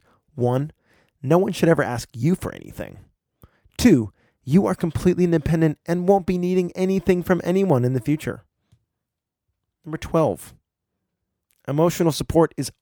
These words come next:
only for professionals. Always and only turning to hired therapists and coaches when you need emotional support will ensure that your friends never see you vulnerable or weak. It also has the added benefit of people seeing you as perfect,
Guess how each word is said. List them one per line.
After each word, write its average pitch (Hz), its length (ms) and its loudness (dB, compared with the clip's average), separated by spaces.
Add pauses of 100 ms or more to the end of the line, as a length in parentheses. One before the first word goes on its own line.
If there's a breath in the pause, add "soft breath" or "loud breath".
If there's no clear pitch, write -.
only 143 460 -2 (300)
for - 160 -8
professionals. - 680 -12 (1400 soft breath)
Always 185 380 4
and 156 120 6 (120)
only 180 320 4
turning 165 340 0
to 131 100 -2
hired 170 460 2
therapists 147 440 2
and 117 120 -8
coaches 156 500 -2 (320 soft breath)
when 143 140 2
you 156 80 4
need 165 140 6
emotional 156 420 4
support 156 440 2 (400 soft breath)
will 170 180 6
ensure 196 420 4
that 180 120 2
your 175 120 4
friends 175 360 0
never 170 400 2
see - 180 -4
you 196 140 2
vulnerable 131 560 4
or 117 80 0
weak. 104 340 -6 (1080)
It 151 100 0
also 185 200 4
has 180 120 6
the 147 120 2
added 160 260 2
benefit 165 320 4
of 123 120 -2
people 156 280 0
seeing 160 260 -2
you 160 80 2
as 156 80 -2
perfect, - 480 -8